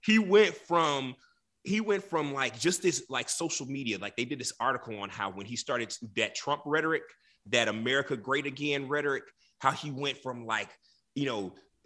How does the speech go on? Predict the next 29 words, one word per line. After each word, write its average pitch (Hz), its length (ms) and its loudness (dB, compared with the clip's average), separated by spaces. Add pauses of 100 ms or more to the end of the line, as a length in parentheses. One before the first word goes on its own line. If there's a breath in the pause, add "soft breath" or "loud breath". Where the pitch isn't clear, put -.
twenty, 147 360 -4
thirty 123 260 0
thousand 117 680 -2
followers 110 600 -6
to - 120 -8
a 92 60 -6
hundred 123 480 -10
thousand 113 580 -6
here 110 380 0
and 95 100 -10
then 107 200 -6
two 156 160 -8
hundred, 143 160 -4 (180 loud breath)
like, 143 240 -2 (380 soft breath)
that 202 260 4 (240)
is - 300 2
celebrated, 131 720 0 (160)
right? 143 360 -2
Like, 135 200 -4
so - 140 -2
when 143 180 -4
you 180 100 -4
say 226 300 -4
that 202 180 -2
kind 156 160 -6
of 139 60 -8
stuff, 135 220 -8
you 165 100 -8
give 175 180 -4